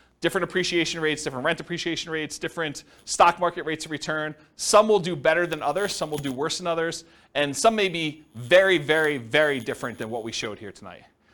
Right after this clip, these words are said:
So you can't just say automatically, "This is the best." I think what you have to do is you either need to do the math yourself, or you need to put your own stuff into the Real Estate Financial Planner and model it out,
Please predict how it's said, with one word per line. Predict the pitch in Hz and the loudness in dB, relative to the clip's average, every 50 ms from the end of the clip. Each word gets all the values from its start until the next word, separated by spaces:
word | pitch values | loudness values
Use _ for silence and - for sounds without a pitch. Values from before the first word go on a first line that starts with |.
| _ _ _ | _ _ _
So | - - 131 | -10 -4 -2
you | 127 127 | -2 -2
can't | 127 - - - 214 196 190 156 127 | -2 -4 -2 0 0 0 0 -4 -6
just | 113 147 156 151 139 - - | -4 -2 0 0 -2 -2 -2
say | - 160 147 139 131 127 123 117 117 - - _ _ _ _ _ _ _ _ _ _ | 0 0 0 0 0 -2 -4 -4 -6 -10 -20 _ _ _ _ _ _ _ _ _ _
automatically, | - 147 156 151 139 131 143 143 139 135 127 - - 120 113 110 107 - _ - | 6 6 6 6 4 2 2 2 2 0 -2 -6 -6 -8 -6 -8 -8 -10 _ -4
"This | 139 139 - | -4 -2 -2
is | 139 120 110 | -4 -8 -10
the | 120 | -6
best." | 101 120 117 107 104 - - - _ _ _ _ _ - - | -4 -4 -2 -4 -4 -6 -10 -14 _ _ _ _ _ -16 -10
I | - 110 | -10 -4
think | - - 170 - | 0 2 2 2
what | 180 170 | 0 -2
you | 147 131 | -2 0
have | - 165 160 - - | 2 2 2 2 0
to | 165 | -4
do | 135 127 123 120 117 117 - _ _ _ _ _ _ _ _ _ _ _ _ _ _ _ - - | 0 0 0 0 0 -4 -8 _ _ _ _ _ _ _ _ _ _ _ _ _ _ _ -8 -4
is | 127 131 - | -4 -4 -2
you | 147 156 | -2 -4
either | 156 147 | -2 -2
need | 151 147 | -2 -4
to | 135 | -2
do | 131 143 | -2 -2
the | 131 | -2
math | 127 131 131 127 - | 0 2 2 2 0
yourself, | 120 - - 170 143 131 120 - - - - - _ _ _ _ - | 0 0 4 6 6 6 4 2 -2 -6 -20 -20 _ _ _ _ 2
or | 135 143 147 | 4 4 4
you | 143 | 4
need | 151 143 | 2 -2
to | - | -2
put | - 185 | -2 0
your | 156 160 156 | 2 2 2
own | 156 160 156 | 2 2 2
stuff | - - - 175 156 147 - - | 0 0 4 6 6 6 4 2
into | 160 139 127 - 147 127 | -6 -8 -4 -2 0 0
the | 123 117 | 0 0
Real | 127 131 | 0 -2
Estate | 123 - 143 127 | -2 -2 -2 -2
Financial | - 139 127 123 - - | -2 -2 -2 -4 -6 -4
Planner | - 135 131 120 120 | -2 -2 0 0 -2
and | - - 120 113 | -2 -2 -2 -2
model | 117 127 131 135 135 127 123 | 2 4 4 4 4 2 2
it | 120 117 | -2 0
out, | - 123 123 110 110 - | 0 2 2 2 0 -4